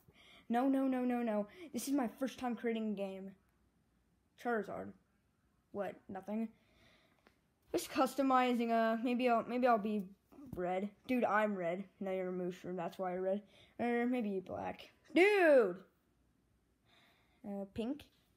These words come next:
You idiot. Shut up, Mister Skirt. Uh, just, just, just be yellow. No, I'm gonna be green. <sighs> Dude, you're already green.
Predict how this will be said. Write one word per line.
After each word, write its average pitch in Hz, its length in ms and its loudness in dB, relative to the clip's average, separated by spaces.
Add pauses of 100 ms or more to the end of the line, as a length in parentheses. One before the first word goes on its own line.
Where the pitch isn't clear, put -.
(340)
You 339 180 8 (100)
idiot. 302 640 2 (540)
Shut 320 180 0
up, 302 80 4
Mister 254 240 2
Skirt. 233 520 0
Uh, 214 340 0 (1500)
just, - 260 -4
just, 440 200 0
just - 240 6
be 392 180 4
yellow. 330 680 10
No, 302 340 10
I'm 311 100 6
gonna 311 120 2
be 311 120 6
green. 269 580 0 (160)
<sighs> 190 40 -8 (840)
Dude, 247 200 0
you're 208 160 6
already 269 320 8
green. 233 760 2